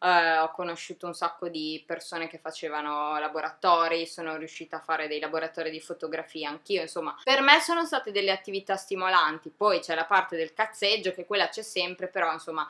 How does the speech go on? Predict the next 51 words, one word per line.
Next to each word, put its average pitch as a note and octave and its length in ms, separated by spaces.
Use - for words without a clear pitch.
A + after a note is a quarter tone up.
l'assemblea A#3+ 480
d'istituto C#4 580
secondo A3+ 440
me G#3 80
ha A3+ 160
dei F#3+ 140
valori F3+ 400
un G3 200
po' F3+ 140
diversi D#3+ 580
dalla D3+ 280
lezione D#3 460
frontale, D#3 720
così D#3+ 360
è D#3+ 40
anche G#3 260
un A3 120
momento G3 460
di G#3+ 100
aggregazione. F#3 1160
C'è A3 180
chi G3+ 160
cazzeggia, G3 720
per G3+ 160
l'amor E3+ 220
del D#3 160
cielo, F#3 240
non D#3+ 180
voglio D3+ 340
togliere D3+ 440
anche D#3 240
questa - 300
parte, G3 520
però A3+ 720
è F#3 120
anche G#3+ 280
un A3+ 140
modo G#3+ 300
in A#3 120
cui G3 220
gli F#3+ 100
studenti G3+ 880
fanno F#3+ 360
delle F3 240
attività F#3+ 520
parallele F#3 800
che F#3 120
non F3 220
per F#3+ 200
forza E3+ 360
sono E3+ 220